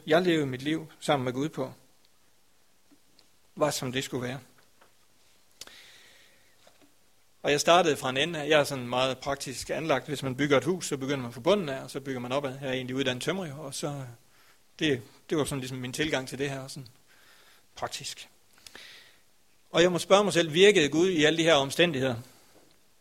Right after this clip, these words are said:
Virkede han i alle de her omstændigheder, jeg nævnte for jer før? Ja, det gjorde han, blev mit svar. Mit svar blev ja,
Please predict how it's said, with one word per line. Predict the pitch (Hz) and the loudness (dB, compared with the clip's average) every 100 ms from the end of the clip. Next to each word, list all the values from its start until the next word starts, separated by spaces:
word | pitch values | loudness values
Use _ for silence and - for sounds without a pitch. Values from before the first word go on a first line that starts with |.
| _ _ _ _ _ - | _ _ _ _ _ 0
Virkede | 151 170 147 | 4 4 2
han | 123 123 | -2 -2
i | |
alle | 127 139 | -2 -2
de | |
her | 127 | -2
omstændigheder, | 123 123 151 151 123 123 | -2 0 2 2 2 2
jeg | 120 | 2
nævnte | 123 135 139 | 0 -2 2
for | 131 | 2
jer | 123 | 2
før? | 143 123 98 _ _ _ _ _ _ _ _ _ _ _ _ _ _ _ _ _ _ _ _ _ _ - | 0 -4 -6 _ _ _ _ _ _ _ _ _ _ _ _ _ _ _ _ _ _ _ _ _ _ -4
Ja, | 147 151 - - - _ - | 4 4 4 -8 -20 _ -6
det | 147 | 2
gjorde | 160 170 | 2 2
han, | 139 110 90 - | -2 -10 -12 -2
blev | 147 131 | 0 0
mit | 127 123 | -4 -4
svar. | 147 131 104 - _ _ _ _ _ _ _ _ _ _ - | 0 -2 -2 -14 _ _ _ _ _ _ _ _ _ _ -10
Mit | 151 | -4
svar | - 180 143 | 4 6 6
blev | 151 170 - - _ _ _ _ - | 2 0 -2 -10 _ _ _ _ 0
ja, | 143 143 | 4 4